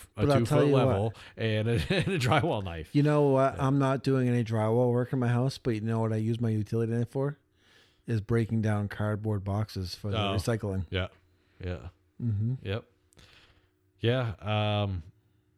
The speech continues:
Speaker 2: yeah. Yeah. I mean, that's definitely, you should be on there. You, you are correct. You are correct.
Speaker 1: What else do you got?
Speaker 2: Um,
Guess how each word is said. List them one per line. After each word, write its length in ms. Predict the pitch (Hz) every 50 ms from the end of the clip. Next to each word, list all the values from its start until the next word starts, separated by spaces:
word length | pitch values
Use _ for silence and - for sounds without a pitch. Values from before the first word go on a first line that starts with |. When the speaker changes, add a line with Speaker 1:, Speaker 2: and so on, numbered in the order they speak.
| _ _ _ _ _ _ _ _ _ _ _ _ _ _ _ _ _ _ _ _ _ _ _ _ _
Speaker 2:
yeah. 280 | 110 127 135 143 139 107 - - _ _ _ _ _ _ -
Yeah. 200 | 98 95 87 87
I 40 | 87
mean, 140 | 87 87 87
that's 160 | 87 - -
definitely, 320 | - 73 - - - 67
you 60 | 65
should 160 | - - 71 -
be 100 | 55 57
on 140 | 58 50 65
there. 160 | 76 78 - _ _ _ _
You, 220 | - 95 90 85 82 -
you 160 | 95 87 87
are 80 | 87
correct. 500 | 90 - - - - 92 92 _ - - _ _ _ _ 107
You 60 | - -
are 80 | -
correct. 440 | - - - - - 104 - _ _ _ _ _
Speaker 1:
What 160 | - 113 120 123
else 200 | 117 110 - -
do 120 | - 104
you 60 | 95
got? 220 | 90 95 87 - - _ - - _ _ _ _ _ - 110
Speaker 2:
Um, 800 | 104 107 110 110 107 107 107 107 104 104 104 101 95 87 87